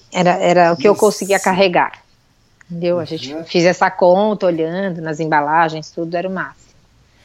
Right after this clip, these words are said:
Speaker 2: Eu
Speaker 1: que eu
Speaker 2: tô perguntando
Speaker 1: conseguia
Speaker 2: isso
Speaker 1: carregar.
Speaker 2: porque, porque quando eu fiz a minha trilha também, eu, eu fiz a mesma coisa que você. Chegou um momento que eu contei.
Speaker 1: Ah.
Speaker 2: E mil e cem calorias, pra quem tá fazendo uma atividade que nem você
Speaker 1: Não é
Speaker 2: tá
Speaker 1: nada.
Speaker 2: fazendo, é muito pouco, né?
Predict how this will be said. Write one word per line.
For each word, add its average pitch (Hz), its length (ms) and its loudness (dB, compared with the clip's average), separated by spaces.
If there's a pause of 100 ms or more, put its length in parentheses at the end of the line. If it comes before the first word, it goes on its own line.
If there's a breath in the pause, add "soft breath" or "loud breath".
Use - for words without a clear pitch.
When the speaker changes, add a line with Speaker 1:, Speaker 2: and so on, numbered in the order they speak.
(100)
Speaker 2:
Eu 190 80 -12
Speaker 1:
que 175 60 2
eu 165 60 2
Speaker 2:
tô - 40 -12
perguntando 165 300 -2
Speaker 1:
conseguia 170 80 4
Speaker 2:
isso 160 80 2
Speaker 1:
carregar. 175 320 0
Speaker 2:
porque, 156 460 -4 (260 soft breath)
porque - 180 -12
quando 175 160 -2
eu 170 60 -4
fiz 147 200 -6
a 123 280 -4
minha 120 180 -6
trilha 127 300 -14
também, 131 200 -8
eu, 127 400 -8
eu 135 60 -10
fiz 135 180 -8
a 127 40 -10
mesma 123 160 -12
coisa 147 160 -14
que 135 60 -20
você. 101 440 -14
Chegou 131 220 -12
um - 20 -10
momento 127 280 -6
que 156 60 -10
eu 131 60 -10
contei. 156 220 0
Speaker 1:
Ah. 180 280 2 (640 soft breath)
Speaker 2:
E 415 60 -8
mil 269 240 2
e - 20 -2
cem 165 220 -6
calorias, 147 480 -6
pra - 260 -8
quem 226 160 -10
tá 330 100 -8
fazendo 160 200 -8
uma 135 40 -8
atividade 127 480 -12
que - 60 -20
nem 151 140 -10
você 185 200 -6
Speaker 1:
Não 208 120 2
é 220 60 2
Speaker 2:
tá 208 40 2
Speaker 1:
nada. 165 240 0
Speaker 2:
fazendo, 165 460 -8
é 359 80 -6
muito 277 400 -6
pouco, 151 360 -10
né? 120 260 -14